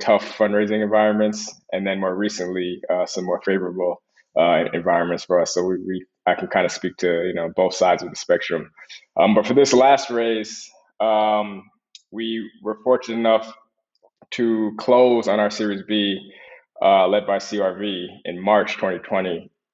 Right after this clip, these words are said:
right before the pandemic hit. Um, so that was just kind of fortuitous timing. Um, a-, and, uh, it put us in a pretty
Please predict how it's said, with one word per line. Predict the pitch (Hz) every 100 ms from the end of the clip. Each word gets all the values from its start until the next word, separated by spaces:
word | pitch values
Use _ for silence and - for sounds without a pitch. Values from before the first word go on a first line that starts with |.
| _ _
right | - 98 98
before | 90 - 101 95 92
the | 82
pandemic | - 90 85 87 85 - _
hit. | - 101 80 - - - - - - _ -
Um, | 92 87 85 90
so | -
that | 101
was | 101 95
just | 95 90
kind | - 90
of | 90
fortuitous | - 85 - 90 80 -
timing. | 104 92 95 92 90 - -
Um, | 90 87 85 85 - 196 202 - - - _ _ 82
a-, | 85 85
and, | 87 92 92 87
uh, | - 92 87 -
it | -
put | - 101
us | -
in | 101
a |
pretty | 95 104 95